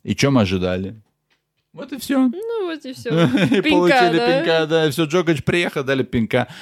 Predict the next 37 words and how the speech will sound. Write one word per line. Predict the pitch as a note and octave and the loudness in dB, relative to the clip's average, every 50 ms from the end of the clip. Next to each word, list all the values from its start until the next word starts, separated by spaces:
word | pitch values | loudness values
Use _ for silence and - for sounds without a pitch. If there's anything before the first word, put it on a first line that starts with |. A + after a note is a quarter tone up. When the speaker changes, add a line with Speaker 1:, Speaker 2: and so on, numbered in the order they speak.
| - - - - | -20 -20 -8 -2
Speaker 1:
Хотя | - D3 D3 - | 0 2 2 2
я | E3+ E3 | 2 2
не | D#3+ D3+ | 0 0
знаю, | C#3 D#3 D3 B2 | 0 -2 -2 -2
кто | - - | 0 2
его | C#3 C#3 B2+ | 2 2 2
посадил | - - - C#3+ C#3 | 0 0 0 2 2
на | C3+ | 2
самолет | B2+ - - C3+ C3+ C3+ C#3+ D#3 D#3+ D3+ | 0 -2 -4 0 0 2 2 0 0 -2
и | - - A#2+ | -4 -8 -2
как | - B2+ A#2 - | -2 -2 -2 0
он | C3+ B2+ | -2 0
туда | - C3 B2+ A2+ | 0 0 2 2
долетел, | A#2 A2+ A#2 A2+ - C#3 C3+ C3 | 2 0 0 -2 -2 -2 -2 0
как | - C3 A#2+ A2 G#2 | 0 0 0 2 2
он | G#2+ | 2
вообще | G#2+ A2+ G#2 - - | 2 2 2 0 0
туда | G#2+ G#2+ G2+ G2 F2+ | 0 2 0 0 2
добрался. | E2+ G#2 G2 F#2+ A#2 C3+ D#3 D#3+ C#3+ - - | 0 0 0 2 0 0 0 0 -2 -4 -4
Это | - - F#2+ F#2+ | -4 -4 -2 -2
уже | G2 F#2 F2 | -4 0 0
другие | F#2+ F#2 F2+ E2+ G2 F#2+ | 0 0 0 -2 -4 -6
в-, | F2 F2+ - - _ _ _ _ _ _ _ _ _ _ | -6 -8 -12 -14 _ _ _ _ _ _ _ _ _ _
Speaker 2:
Ну, | C4+ D4 D4+ | -4 -4 -2
зн-, | C#4 C#4+ | -2 -4
Speaker 1:
раз- | G3+ - | -4 -4
Speaker 2:
э, | - - C3+ - | -6 -8 -8 -6
ну | C4+ D4+ D4+ | -4 -4 0
ладно, | C#4 D4 D#4+ F#4+ G4 F4+ D#4 A#3+ A3+ | 0 2 2 2 2 2 2 2 0
одна | A#3 G#3 G3 A3 A3+ A3 | -2 -2 -2 -2 -2 -2
пинка, | G3+ - G3 F3+ E3+ D#3+ E3 D#3+ D#3+ D#3+ | -2 -4 -4 -4 -4 -4 -6 -6 -6 -4
знаешь. | D#3+ F#3+ G3+ A3+ A#3 A3 F#3 E3 F3 - - - _ _ | -2 0 0 2 2 2 2 0 0 -4 -8 -18 _ _
Но | _ A3+ B3+ C4+ A#3+ G#3 - - - _ | _ 0 2 2 2 2 -2 -6 -12 _
они, | - G3+ A#3 B3+ A#3+ D4+ D4+ D#4 D#4 C4 - - _ _ _ _ _ _ _ _ _ _ | -2 -2 -2 0 0 0 0 0 -2 -4 -6 -8 _ _ _ _ _ _ _ _ _ _
э, | - D#3+ F3+ E3 F#2 E2 - A#3 | -18 -16 -16 -16 -16 -14 -12 -12
сперва, | - - - B3+ B3 B3 B3+ C#4 D4 D#4 D#4 C#4 - A#1+ G1+ - - - | -10 -2 0 0 0 2 0 0 2 2 2 0 -2 -4 -8 -14 -18 -10
типа, | - B3+ B3 G#3+ - A3 A3 F#3+ E3+ C#3+ G2 - | -8 -8 -8 -6 -4 0 0 2 2 0 -2 -4